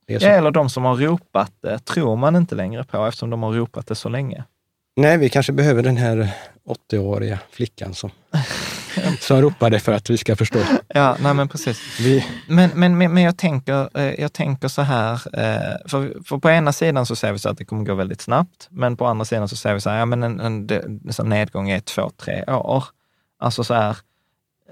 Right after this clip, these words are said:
Speaker 2: är, är det att huset brinner upp direkt och det är liksom för sent? Eller, eh, liksom, k-, kan man göra att, kan man börja ombalansera nu? Eller är det så här, fan, du vet, du skulle ha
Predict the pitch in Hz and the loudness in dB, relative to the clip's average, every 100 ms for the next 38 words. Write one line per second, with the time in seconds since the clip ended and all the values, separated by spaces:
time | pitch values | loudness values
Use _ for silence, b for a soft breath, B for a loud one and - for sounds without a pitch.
0 | - - - 139 143 143 127 123 156 127 | -20 -10 0 0 2 2 2 2 0 0
1 | - 117 117 123 123 120 110 - 110 123 | -2 -6 -4 -4 0 0 -2 -4 -2 -2
2 | 139 117 - - - 110 110 104 107 110 | -2 -6 -8 -18 -8 -2 0 0 -2 -6
3 | 104 - 110 113 95 101 - - 107 110 | -8 -8 -8 -6 -6 -8 -8 -4 0 0
4 | 104 - - 107 107 107 113 107 - - | 0 -4 -10 -8 -8 -8 -8 -10 -12 -20
5 | - - - - 117 - - 117 117 117 | -20 -20 -20 -20 -20 -8 -2 0 0 2
6 | 113 110 107 - 110 113 113 110 117 113 | 2 0 -4 -4 -4 0 0 2 -2 -2
7 | 107 107 104 104 101 98 110 135 113 101 | 0 2 2 -2 -4 -2 -2 -2 -2 -4
8 | 101 101 104 98 104 110 - 95 90 123 | -4 -2 -2 -2 -4 -4 -4 -4 -2 -2
9 | 107 104 107 104 110 - 110 101 104 | 0 0 -4 -4 -8 -6 -4 -2 -2